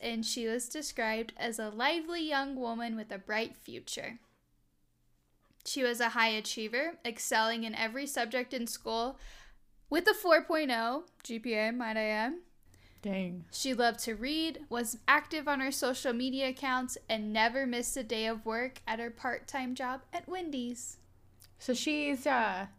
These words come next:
Speaker 2: she's a good girl.
Speaker 1: Yeah, she's wholesome. Uh, she lived in Star City, West Virginia,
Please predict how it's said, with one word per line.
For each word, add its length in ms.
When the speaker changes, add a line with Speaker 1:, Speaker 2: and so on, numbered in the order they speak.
Speaker 2:
she's 280
a 20
good 220
girl. 280
Speaker 1:
Yeah, 160
she's 200
wholesome. 480
Uh, 280
she 260
lived 340
in 200
Star 480
City, 420
West 320
Virginia, 680